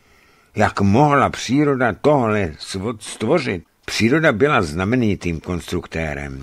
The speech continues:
když stvořila velblouda. Bez velbloudů by nebylo života v rozsáhlých zemích Afriky ani Asie, jako do jihoamerických velehor pronikli lidé jen zásluhou lam,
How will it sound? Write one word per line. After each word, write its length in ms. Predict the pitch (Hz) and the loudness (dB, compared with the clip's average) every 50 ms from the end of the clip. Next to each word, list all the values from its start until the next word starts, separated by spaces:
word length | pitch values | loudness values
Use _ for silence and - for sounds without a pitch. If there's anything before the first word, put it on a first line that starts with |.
| 76 78 78 | -12 -12 -10
když 320 | 78 85 95 95 - - | -6 -4 -2 -2 -2 -4
stvořila 520 | - - 90 95 85 80 92 95 95 90 85 | -4 -2 -2 -2 0 0 -2 -2 -2 -2 -2
velblouda. 720 | 80 85 90 87 80 78 85 82 80 80 76 76 76 73 73 - _ _ _ _ _ - - _ _ _ _ _ _ _ _ | -2 -2 -2 -2 -2 -4 -4 -4 -4 -6 -6 -8 -10 -10 -12 -18 _ _ _ _ _ -20 -20 _ _ _ _ _ _ _ _
Bez 280 | 87 87 117 110 87 92 | 0 2 4 4 4 4
velbloudů 840 | 87 139 170 170 165 147 127 107 101 98 92 90 98 101 104 107 107 | 2 2 4 2 2 2 2 2 2 2 0 0 0 0 0 0 0
by 140 | 101 107 101 | 0 0 0
nebylo 420 | 98 104 95 95 117 123 123 113 | 0 0 0 0 0 2 2 2
života 460 | 87 78 95 104 113 113 113 120 113 | 2 2 0 0 0 0 0 -2 -2
v 80 | 87 85 | -2 0
rozsáhlých 840 | 85 95 92 - - 117 120 113 110 110 120 127 123 117 107 - - _ _ _ _ - | -2 -2 -2 -2 -4 -4 -2 -2 -2 0 0 0 0 0 -2 -6 -14 _ _ _ _ -14
zemích 460 | 90 73 85 107 110 120 117 - - - | -8 -2 0 0 0 0 0 -2 -4 -6
Afriky 580 | 98 101 - - 104 107 101 - - 110 80 | -4 -4 -2 -2 -2 -2 -2 -2 -4 -4 -4
ani 220 | 98 107 110 107 101 | -2 -2 -2 -2 -2
Asie, 580 | 98 95 92 90 76 69 73 73 71 69 65 - _ _ _ - | -2 -4 -4 -4 -6 -8 -10 -10 -10 -12 -14 -18 _ _ _ -6
jako 260 | - 90 - 127 135 | -6 -2 2 4 6
do 140 | 127 131 120 | 6 6 6
jihoamerických 960 | 107 104 113 113 135 120 101 127 135 139 139 139 - - - 113 - - 85 | 6 4 2 2 0 -2 -2 -2 -2 -2 -4 -6 -8 -6 -4 -4 -4 -4 -4
velehor 560 | 95 113 123 131 135 113 92 85 82 78 76 | -4 -2 -2 -2 -2 -2 -2 -2 -2 -4 -6
pronikli 640 | - 90 98 104 110 123 123 - - 107 98 92 | -6 -2 -2 0 0 0 -2 0 0 0 0 0
lidé 560 | 92 117 127 113 104 90 85 80 76 73 71 - | 0 -2 -2 -2 -2 -2 -2 -4 -4 -6 -8 -6
jen 260 | - 95 107 107 98 | -2 0 0 0 0
zásluhou 720 | 85 76 101 101 107 101 - - 127 120 98 92 87 82 78 | 0 0 0 0 0 -2 -4 -4 -4 -4 -2 -2 -4 -4 -2
lam, 380 | 82 107 127 117 95 80 73 | -2 0 0 0 -2 -4 -8